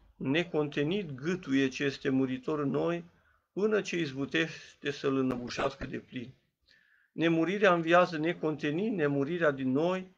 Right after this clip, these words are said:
după ce izbutește să o învie de plin. Moartea are putere asupra ceea ce este al ei în noi. Nemurirea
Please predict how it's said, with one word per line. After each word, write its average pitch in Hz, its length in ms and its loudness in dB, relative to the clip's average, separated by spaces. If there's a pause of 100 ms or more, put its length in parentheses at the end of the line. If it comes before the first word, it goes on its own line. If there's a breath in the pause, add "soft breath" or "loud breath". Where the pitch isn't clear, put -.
(400)
după 151 320 -2
ce 156 160 -2
izbutește 151 760 0
să - 140 -6
o 143 40 4
învie 143 340 -2
de 135 140 -2
plin. 139 460 -8 (840 soft breath)
Moartea 165 500 6
are 170 180 6
putere 170 380 0
asupra 151 440 2
ceea 143 240 4
ce 143 160 -4
este 147 680 -2
al 135 300 4
ei 175 360 0
în 131 220 0
noi. 117 360 -4 (840 soft breath)
Nemurirea 165 1080 2